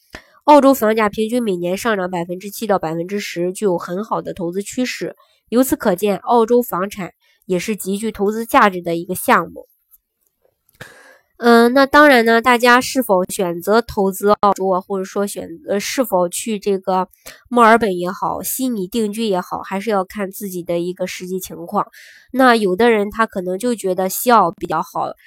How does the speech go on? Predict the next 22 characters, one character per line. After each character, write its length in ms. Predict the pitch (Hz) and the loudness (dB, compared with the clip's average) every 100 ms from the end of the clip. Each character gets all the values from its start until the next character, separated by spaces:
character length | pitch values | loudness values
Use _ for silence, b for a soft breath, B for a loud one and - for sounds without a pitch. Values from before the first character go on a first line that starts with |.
| b - | b -6
然 220 | 180 208 | -2 0
后 140 | 214 | 2
人 180 | 185 202 | 0 -2
口 180 | 214 185 | -4 -6
比 100 | - | -4
较 180 | 170 180 | -4 -4
少， 300 | - 156 - | -4 -6 -4
然 140 | 185 | -4
后 220 | 202 190 | -2 -2
比 120 | 185 | -2
较 140 | 170 165 | -4 -6
偏 480 | - 214 202 202 185 | -6 -4 -2 -2 -6
远， 320 | 165 - 196 | -8 -10 -8
然 140 | 185 | -6
后 120 | 196 | -4
生 280 | 190 220 220 | -4 -4 -4
活 180 | 220 185 | -4 -6
也 100 | 170 | -6
比 140 | 175 | -6
较 140 | 170 175 | -4 -6
平 320 | - 160 170 | -6 -12 -8
静。 200 | 190 | -6